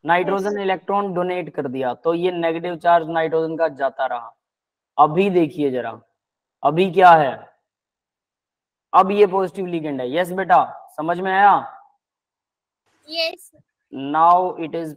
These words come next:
Speaker 1: positive ligand, क्योंकि अब oxygen के ऊपर positive है लेकिन नाइट्रोजन पर कोई charge नहीं है।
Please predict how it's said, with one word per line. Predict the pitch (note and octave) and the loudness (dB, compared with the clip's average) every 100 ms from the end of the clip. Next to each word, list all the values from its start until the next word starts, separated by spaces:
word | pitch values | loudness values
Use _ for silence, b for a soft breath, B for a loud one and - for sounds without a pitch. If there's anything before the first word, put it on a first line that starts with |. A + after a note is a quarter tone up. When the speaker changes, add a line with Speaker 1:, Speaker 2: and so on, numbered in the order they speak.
| - | -4
Speaker 1:
positive | D3 C#3 - C#3 | -4 -4 -8 -10
ligand, | C3+ B2 B2 | -10 -10 -12
क्योंकि | C3 C#3+ | -10 -4
अब | D#3+ D3+ | -4 -2
oxygen | D3 D3 D#3 D#3+ D#3+ | -4 -4 -8 -8 -6
के | |
ऊपर | D#3 C#3+ | -6 -6
positive | B2 C#3 C#3+ - F#3 | -6 -4 -4 -4 -4
है | |
लेकिन | F#3 F3 E3 | -4 -4 -4
नाइट्रोजन | D3 C#3+ C#3+ D3 | -2 -2 -4 -4
पर | C#3+ | -8
कोई | C#3+ C3+ C3+ | -8 -6 -6
charge | C3+ C3+ C3 B2+ | -4 -4 -4 -6
नहीं | B2+ B2 B2+ B2 | -10 -10 -10 -12
है। | A#2+ | -12